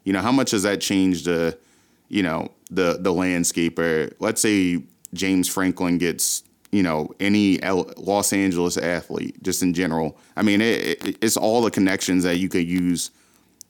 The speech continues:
in a star-studded place that is Los Angeles, and I think that helps out a ton, too.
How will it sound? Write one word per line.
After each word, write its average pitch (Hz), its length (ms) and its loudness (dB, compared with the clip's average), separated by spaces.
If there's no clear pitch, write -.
in 98 100 2
a - 60 2
star-studded 90 760 0
place 85 340 0
that 87 180 0
is 85 180 0
Los 85 280 0
Angeles, 85 440 0
and 85 100 -2
I 87 60 -2
think 87 380 -4
that 87 180 -2
helps 82 260 -4
out 82 200 0
a - 20 -4
ton, 82 300 -2
too. - 260 -4